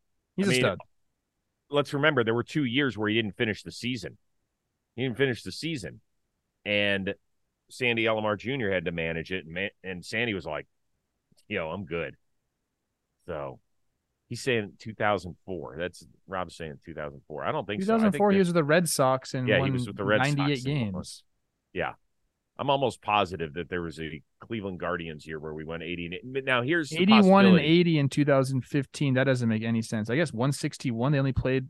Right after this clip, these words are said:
Speaker 1: was their c-, game rained out or something?
Speaker 2: Yeah, I'm sure that they didn't
Speaker 1: Yeah,
Speaker 2: make it
Speaker 1: okay.
Speaker 2: up 'cause it didn't. There's a possibility. Two thousand, uh, twenty-one is what you're saying, Rob? Did they go eighty and eighty-two? Here's the possibility that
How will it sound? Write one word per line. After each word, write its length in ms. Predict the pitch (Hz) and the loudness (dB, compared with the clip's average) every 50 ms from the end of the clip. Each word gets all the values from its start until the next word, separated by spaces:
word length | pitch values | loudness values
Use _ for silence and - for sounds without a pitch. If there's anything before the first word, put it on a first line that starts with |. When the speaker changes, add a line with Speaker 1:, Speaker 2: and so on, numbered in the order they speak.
| _ _ | _ _
Speaker 1:
was 180 | - 131 120 120 | -4 -4 -2 0
their 160 | 123 117 117 110 - _ - | 0 0 0 -2 -4 _ -16
c-, 80 | - - _ _ - 117 | -16 -16 _ _ -8 -4
game 160 | 113 123 131 | -2 0 0
rained 320 | 123 113 120 131 139 127 | 2 2 2 2 2 2
out 220 | 117 117 135 160 170 | 0 0 0 -2 -2
or 60 | 170 | -4
something? 420 | - 185 190 190 - 226 233 220 302 | -4 -2 -4 -2 0 0 0 0 2
Speaker 2:
Yeah, 140 | 302 - | 2 0
I'm 100 | 90 90 | 0 0
sure 240 | 82 - - 113 98 | -4 -6 -4 -2 -2
that 140 | 95 90 - | -2 -4 -6
they 100 | 90 85 | -6 -6
didn't 140 | 82 95 87 | -6 -4 -2
Speaker 1:
Yeah, 100 | - 104 | -2 -2
Speaker 2:
make 180 | - 78 - | -2 -4 -4
it 40 | - | -4
Speaker 1:
okay. 100 | - 80 | -6 -6
Speaker 2:
up 100 | 73 - _ | -6 -6 _
'cause 140 | - 80 71 | -14 -16 -14
it 100 | 82 78 | -14 -14
didn't. 180 | 98 92 82 - _ _ _ _ _ - | -14 -14 -14 -16 _ _ _ _ _ 0
There's 220 | 139 151 151 135 | 2 2 2 2
a 20 | - | 0
possibility. 800 | - - 170 175 175 - - 151 107 92 113 120 123 123 117 92 - | -2 0 0 0 0 0 -4 -4 -2 0 0 2 2 2 0 -2 -6
Two 160 | - 156 147 | -12 -8 -4
thousand, 500 | 156 143 139 135 123 127 120 113 113 107 - _ _ _ - | -2 0 0 0 -2 -6 -10 -10 -10 -12 -14 _ _ _ -10
uh, 260 | - 95 95 92 90 85 | -4 -2 -2 -2 -2 -4
twenty-one 480 | - - 117 110 110 104 98 101 104 113 | -6 -8 -6 -4 -4 -2 -2 -4 -4 -4
is 160 | 104 90 98 | -6 -8 -8
what 160 | 98 98 - | -12 -10 -10
you're 80 | 110 98 | -10 -12
saying, 280 | - 107 98 98 101 | -8 -6 -6 -6 -4
Rob? 280 | 98 95 101 104 107 110 - _ _ _ _ _ _ _ _ _ _ _ _ _ _ _ _ _ - | -4 -4 -4 -4 -4 -8 -12 _ _ _ _ _ _ _ _ _ _ _ _ _ _ _ _ _ -6
Did 100 | 101 107 | -4 0
they 140 | 104 113 113 | 2 2 2
go 220 | 107 117 117 120 | 4 4 4 4
eighty 260 | 117 113 117 117 113 113 | 4 4 4 2 0 0
and 80 | 110 | 0
eighty-two? 540 | 110 110 107 107 104 - - 123 113 113 113 | 0 0 0 -2 -2 -4 -2 -2 -2 -2 -2
Here's 240 | - 123 147 156 135 | -2 -2 -2 -2 -2
the 80 | - - | -4 -6
possibility 680 | - 131 127 107 - - 98 107 101 92 76 69 64 - _ _ _ _ _ _ _ _ _ _ _ _ _ _ _ | -2 0 0 0 0 -2 -4 -4 -2 -2 -4 -6 -8 -14 _ _ _ _ _ _ _ _ _ _ _ _ _ _ _
that 120 | - 110 | -2 -2